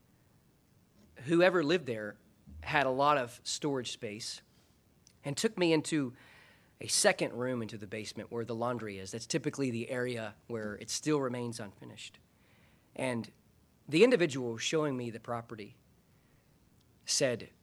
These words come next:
something that, that I will never forget, and said,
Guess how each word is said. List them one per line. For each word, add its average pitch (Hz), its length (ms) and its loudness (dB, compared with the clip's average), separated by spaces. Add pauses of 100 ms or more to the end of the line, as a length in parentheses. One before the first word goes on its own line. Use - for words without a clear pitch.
(680)
something 202 460 4
that, 117 240 -4 (840)
that 135 160 -2
I 160 140 4
will 120 140 0
never 120 260 -6
forget, 110 380 -16 (2500)
and 143 140 -2
said, 143 300 4